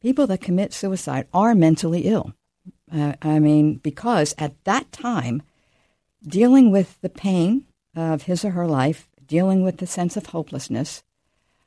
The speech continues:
um, feels like it's never ending,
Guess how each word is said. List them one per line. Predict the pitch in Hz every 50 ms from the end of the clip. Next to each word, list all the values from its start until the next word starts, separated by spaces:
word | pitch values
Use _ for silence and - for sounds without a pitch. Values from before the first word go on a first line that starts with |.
| _ _ -
um, | 190 165 156 156 151 143 156 160 156 _ _ _ _ _ _ _ _ _ _ _ _ _ _ _ _ _ _
feels | - - - - - - 247 254 202 135 113 110 127 139 - - - _
like | - 170 156 151 -
it's | 127 - -
never | 170 156 156 160 151 - - -
ending, | 156 151 156 139 113 113 117